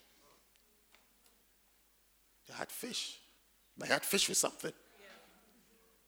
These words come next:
But the main thing is the fish. So I had fish with whatever.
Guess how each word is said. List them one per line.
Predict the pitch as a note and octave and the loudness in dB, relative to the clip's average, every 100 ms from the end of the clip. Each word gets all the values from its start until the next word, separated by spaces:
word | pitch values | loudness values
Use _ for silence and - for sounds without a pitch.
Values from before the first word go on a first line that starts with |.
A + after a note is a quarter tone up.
| - - - | -20 -20 -10
But | F3 | -6
the | F3+ | 0
main | G#2 E3+ E3 | 10 10 10
thing | - D3 - - - - | 6 4 4 -6 -14 -4
is | - | 2
the | B2+ | 4
fish. | - - - - - - - - - - - - | 6 6 4 2 -4 -18 -20 -20 -20 -20 -20 -14
So | - A2 | -4 -2
I | |
had | - B2 | -2 -4
fish | - - D3+ - - - - - - - - - - | 0 4 6 6 2 -4 -14 -20 -20 -20 -20 -20 -20
with | - F#2+ G2 - - - - - - - - - - - | -2 2 4 2 -2 -6 -14 -20 -20 -20 -20 -20 -20 -4
whatever. | - A2 B2 G2 | 2 4 4 2